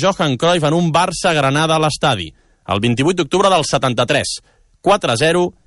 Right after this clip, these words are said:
i doblet de l'holandès volador. Fa cinc temporades, Leo Messi va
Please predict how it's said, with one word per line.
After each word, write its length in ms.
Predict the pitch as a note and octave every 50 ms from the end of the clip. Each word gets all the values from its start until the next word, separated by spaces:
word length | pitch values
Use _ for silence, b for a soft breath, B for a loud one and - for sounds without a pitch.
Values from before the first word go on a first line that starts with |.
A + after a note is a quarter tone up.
| _ _ _ -
i 140 | F3+ F#3 D#3
doblet 400 | C3+ A2 C#3+ C#3+ D3 D3+ - _
de 160 | - A2 B2+
l'holandès 400 | B2 B2+ B2 B2 A#2 B2 C#3+ C3+
volador. 380 | A#2 C3 B2 A2 F2+ D#2+ A#1+ - - _ _ _ _ _ _ _ _ -
Fa 140 | F#3 G3+ -
cinc 160 | - F3+ D#3
temporades, 680 | D#3 C3+ A#2+ B2+ B2+ C3 C3 C#3+ F3+ A#3+ C4+ - - - _ _ _ _ _ _
Leo 260 | - B2+ F3 G#3+ A3+ G3
Messi 380 | D#3+ D#3 C#3+ - - F#3 G#3 C#4+ - _ _ _ _ _ _ _ -
va 80 | -